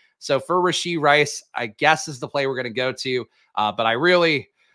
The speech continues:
you can talk me into Toney as well. Let, you know, let's see what these guys get. Okay, Rashee Rice gives us fifty,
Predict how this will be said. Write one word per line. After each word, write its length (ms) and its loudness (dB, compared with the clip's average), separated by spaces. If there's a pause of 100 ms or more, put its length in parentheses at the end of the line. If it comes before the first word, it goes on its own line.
(200)
you 80 -6
can 100 -4
talk 240 6
me 60 0
into 100 -4
Toney 340 -4
as 140 -6
well. 560 0
Let, 200 -2
you 80 0
know, 100 4
let's 200 6
see 100 2
what 100 -2
these 140 -6
guys 240 4
get. 320 -6
Okay, 180 -8
Rashee 400 -4
Rice 300 4
gives 180 -8
us 80 -12
fifty, 320 -8